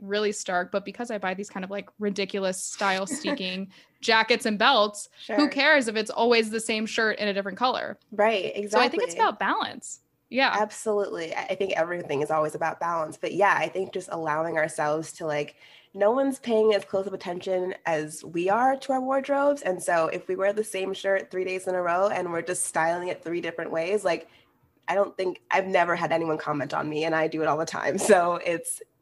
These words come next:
Speaker 2: I feel like it's totally fine.
Speaker 1: I completely agree. There was also a bit here about in the minimalist fashion personality type that there are plenty of people who consciously think about the colors in the wardrobe. Perhaps it's just, like, black and white or black, white, and
Speaker 2: Mm-hmm.
Speaker 1: some pop of color.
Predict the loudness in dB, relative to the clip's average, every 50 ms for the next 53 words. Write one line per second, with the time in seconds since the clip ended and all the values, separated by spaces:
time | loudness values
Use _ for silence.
0 | _ -10 -6 -4 -2 -2 -2 -4 -8 -6 -4 -4 -4 -4 -6 -8 -8 -8 -8 -10
1 | -10 -14 -18 -20 -20 _ _ _ _ -4 -2 0 0 0 0 0 0 0 0 0
2 | -2 -2 -4 -4 -2 0 0 0 2 2 0 0 0 0 -2 -2 -2 -2 -2 -2
3 | -2 0 2 2 2 0 -2 -6 -4 -2 -2 0 0 0 -2 -2 -4 -4 -2 0
4 | 2 2 2 0 0 -2 -4 -6 _ _ _ _ _ -6 -4 -4 -4 -4 -6 -6
5 | -6 -6 -6 -6 -4 -4 -4 -2 -2 -2 -2 -4 -4 -8 -12 -14 -14 -16 -20 _
6 | -2 0 0 0 0 -2 -8 -10 -10 -10 -10 -10 -8 -4 -2 -2 0 0 -2 -4
7 | -4 -4 -2 -2 -2 -2 -4 -10 _ _ _ _ _ _ -2 0 2 2 2 2
8 | 2 0 2 4 6 6 6 4 0 -4 -4 -2 -2 0 0 -2 -4 -4 -6 -10
9 | -10 -8 -6 -4 -4 -4 -4 -4 -6 -6 -6 -6 -6 -8 -8 -10 -14 _ _ -4
10 | 0 2 2 2 0 -4 -4 -4 -4 -4 -4 -4 -4 -4 -4 -6 -6 -4 -2 0
11 | 2 2 0 0 -2 -6 -6 -4 -4 -4 -4 -2 -2 -2 -4 -4 -6 -6 -6 -6
12 | -6 -6 -10 -12 -10 -10 -8 -6 -8 -8 -8 -8 -6 -4 -4 -4 -4 -6 -2 0
13 | 2 2 2 2 0 -4 -6 -4 0 2 2 2 2 0 -2 0 0 0 0 0
14 | -2 -2 -2 -4 -6 -6 -8 -8 -8 -6 -6 -6 -8 -4 -2 -2 0 2 0 0
15 | -2 -4